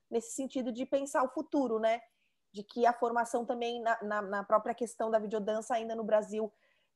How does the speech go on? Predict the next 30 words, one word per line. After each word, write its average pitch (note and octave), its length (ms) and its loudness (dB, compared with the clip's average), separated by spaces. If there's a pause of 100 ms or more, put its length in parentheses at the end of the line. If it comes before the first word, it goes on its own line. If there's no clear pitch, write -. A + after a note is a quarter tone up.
(100)
é A#3+ 520 4 (260)
escassa, B3+ 680 4
né? A#3+ 140 0
Não B3+ 160 -2
tem C#4 200 -2
muito C4 460 0
ainda B3 220 2
desenvolvido, A#3 520 -2
então B3 240 0
tem B3+ 120 0
um B3+ 80 -2
grupo B3+ 200 0
de - 60 -12
pesquisa B3 320 -2
lá, C4+ 340 0
um C4 120 -8
aqui C#4+ 440 -4
e B3 120 -8
tal. C4+ 220 2 (580)
Então, C#4 340 2 (140)
esses E4+ 420 6
encontros C4 560 0
aqui, C#4 520 0
eles B3 200 -2
também C#4 380 0
são - 160 -4
de C#4+ 80 -8
produção C4+ 500 0
de - 80 -12
co-, - 140 -8